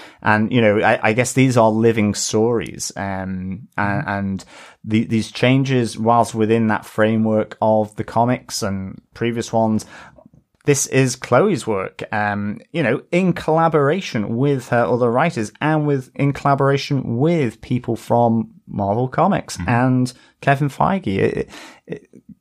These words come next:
Speaker 1: collaboration is, is the name of the game in this. And so, uh, I think it's immensely important that, that stories, um,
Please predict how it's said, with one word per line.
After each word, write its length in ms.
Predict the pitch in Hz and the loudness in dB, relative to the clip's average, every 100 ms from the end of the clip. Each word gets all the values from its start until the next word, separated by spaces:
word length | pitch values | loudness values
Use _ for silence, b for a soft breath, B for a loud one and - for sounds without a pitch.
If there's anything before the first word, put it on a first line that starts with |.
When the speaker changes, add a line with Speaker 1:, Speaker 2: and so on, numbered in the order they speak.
| - | -8
Speaker 1:
collaboration 760 | - 120 139 120 151 - 117 | 2 4 6 4 2 0 -2
is, 400 | - 107 104 - | 0 -2 -2 -4
is 320 | - 104 104 | -2 -2 0
the 80 | 113 | 2
name 180 | 107 110 | 2 4
of 80 | 104 | 2
the 80 | 101 | 0
game 240 | 104 131 | 0 0
in 120 | - | -2
this. 300 | - - - - | -4 -4 -6 -4
And 380 | 101 101 101 101 | -2 -2 -2 -4
so, 480 | - 101 101 101 | 0 2 2 2
uh, 220 | 101 101 101 | 2 2 0
I 60 | 107 | 0
think 180 | 113 | -2
it's 400 | 104 101 - - - B B B | -2 -2 -4 -8 -10 B B B
immensely 460 | 107 117 120 - | 2 4 2 2
important 640 | 110 101 - 120 131 117 - | 2 2 4 4 2 -4 -2
that, 300 | 101 101 - - | 0 0 -6 -8
that 200 | 104 92 | -6 -4
stories, 640 | - 113 104 101 98 - - | 0 2 2 0 -2 -6 -2
um, 480 | 101 101 104 104 | -2 0 -2 -4